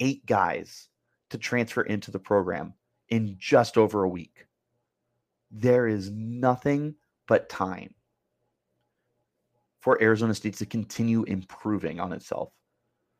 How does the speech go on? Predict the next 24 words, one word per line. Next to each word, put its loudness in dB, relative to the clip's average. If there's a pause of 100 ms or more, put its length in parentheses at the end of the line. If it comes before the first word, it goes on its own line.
(360)
Right 8
now, 6
the 0
biggest 2
weakness -2
on 2
this -2
team -4
is -6
the -12
defensive -6
line. -8 (1200)
And 6
I'm 2
sure 6
there's 6
some -4
guys 6
out 2
there -2 (520)
that 6
can -2
be -2
added, 0